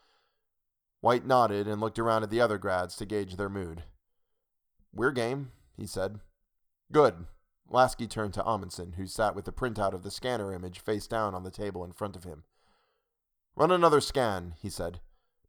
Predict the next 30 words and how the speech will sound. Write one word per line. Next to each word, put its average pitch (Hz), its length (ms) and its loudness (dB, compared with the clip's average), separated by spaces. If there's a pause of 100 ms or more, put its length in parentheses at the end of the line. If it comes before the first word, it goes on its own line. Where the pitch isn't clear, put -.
(640)
"The 127 120 2
result 120 400 4
will 117 80 -6
be 131 140 -2
the 104 100 -8
same," 90 640 -6
Amundsen 92 400 -6
told 87 200 -8
him. 98 120 -10 (340)
"Run 139 160 8
another 175 300 8
scan 147 320 4
anyway. 98 540 0
We 117 120 -2
need 139 140 -2
to 123 60 -2
be - 140 4
absolutely 160 640 6
certain 123 440 2
this 104 120 -2
isn't 117 240 -4
some 135 160 4
kind 143 220 4
of 110 100 -2
chance 135 320 0
artifact 113 560 6
of 104 80 -6
the 110 80 -2
machine 107 360 -4
itself." - 500 -4